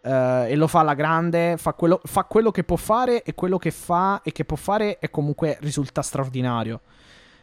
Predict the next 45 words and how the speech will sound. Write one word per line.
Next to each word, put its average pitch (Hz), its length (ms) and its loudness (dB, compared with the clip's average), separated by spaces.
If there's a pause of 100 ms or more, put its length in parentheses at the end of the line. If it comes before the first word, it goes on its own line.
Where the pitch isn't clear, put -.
(200)
Eh, 90 140 -14
dunque 160 460 0
io 143 260 2
mi 135 80 0
aspetto 123 800 -4
comunque 120 340 -6
che, 113 300 -8
mm, 113 180 -6
non 123 160 -2
sia 123 140 -6
da 120 100 -2
meno 120 380 -2
C 120 180 -6
M 120 80 -2
Punk, 165 360 0
che 127 100 -6
ha 117 60 -8
comunque 127 340 -4
venti 117 240 -4
anni 127 140 -2
in 120 100 0
meno, 113 300 -2
quindi, 107 520 -6
cioè, 143 160 2
non 135 120 0
è 143 60 0
che 139 120 0
sia 127 500 0
un 127 140 0
ve-, 127 200 -2
un 123 200 -2
ve-, 123 420 -6
cioè, 139 420 2
è 139 40 -2
molto 160 340 4
più - 140 0
giovane 147 360 2
di, 135 280 -2
di 127 100 -8
Chris 127 240 -6
Jericho, 120 500 -2
eh, 120 60 0
per 113 140 -8
capirci, 117 480 -8
quindi. 110 360 -6